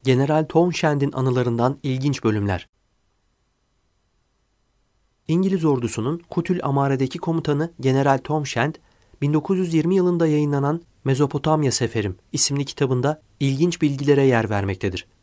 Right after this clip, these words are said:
Townshend'in bildirdiğine göre, Birinci Dünya Savaşı'nda İngiliz ordusu saflarında bir milyonu aşkın Hint kökenli asker savaşmıştır. Bunların bir kısmı muharif, bir kısmı da destek birliğidir.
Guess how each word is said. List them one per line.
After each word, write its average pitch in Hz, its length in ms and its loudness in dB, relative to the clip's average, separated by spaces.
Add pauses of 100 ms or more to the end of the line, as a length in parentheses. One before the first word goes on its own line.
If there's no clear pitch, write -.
(300)
Townshend'in 135 680 0
bildirdiğine 127 520 0
göre, 131 400 0
Birinci 139 320 0
Dünya 151 260 2
Savaşı'nda 165 560 0
İngiliz 170 360 2
ordusu 143 380 0
saflarında 131 680 -2 (140)
bir 160 160 2
milyonu 147 380 0
aşkın 151 360 -2 (280)
Hint 190 180 2
kökenli 151 440 -2
asker 139 340 0
savaşmıştır. 104 720 -4 (600)
Bunların 143 380 2
bir 170 140 4
kısmı 165 300 -2
muharif, 139 440 0 (240)
bir 190 140 4
kısmı 165 280 -2
da 170 120 0
destek 143 400 0
birliğidir. 104 420 -2